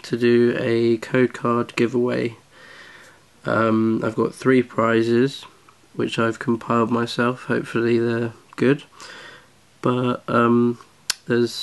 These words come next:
a simple way to enter. Um, all you've got to do is be subscribed to me,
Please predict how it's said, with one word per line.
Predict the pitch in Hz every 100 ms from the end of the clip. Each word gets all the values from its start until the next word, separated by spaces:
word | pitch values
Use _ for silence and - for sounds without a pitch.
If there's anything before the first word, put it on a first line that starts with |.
| - -
a |
simple | - 156 135
way | 120 117
to | - -
enter. | 117 117 - 123 135 - _ _ -
Um, | 117 113 113 120 -
all | 127
you've | 120
got | 127 113 -
to |
do | 117 120 120
is | 117
be | - 120
subscribed | 117 117 - - 120 123 -
to | 123 117 117
me, | 117 123 139 151